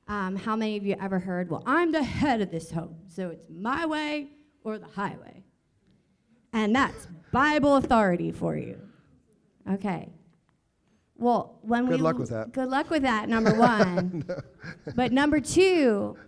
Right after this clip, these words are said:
Speaker 1: do you see that manifesting as the nature of Christ or as the nature of the Trinity? If you don't see that fruit coming out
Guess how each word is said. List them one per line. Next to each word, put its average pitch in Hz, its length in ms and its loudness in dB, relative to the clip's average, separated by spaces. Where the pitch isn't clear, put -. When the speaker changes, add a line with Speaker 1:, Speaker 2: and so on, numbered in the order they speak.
Speaker 1:
do 254 120 -8
you 277 240 2
see 262 440 -6
that 180 300 -8
manifesting 247 1300 -2
as 220 220 -2
the 214 120 -2
nature 202 420 -2
of 185 120 -10
Christ - 800 -8
or 226 380 4
as 208 320 -2
the 196 200 -2
nature 190 600 -2
of 196 240 -6
the 180 80 -4
Trinity? 196 600 -6
If 220 140 -8
you 262 200 2
don't 359 320 -2
see 330 440 -4
that 233 280 -6
fruit - 440 -6
coming 214 340 -4
out 208 300 -10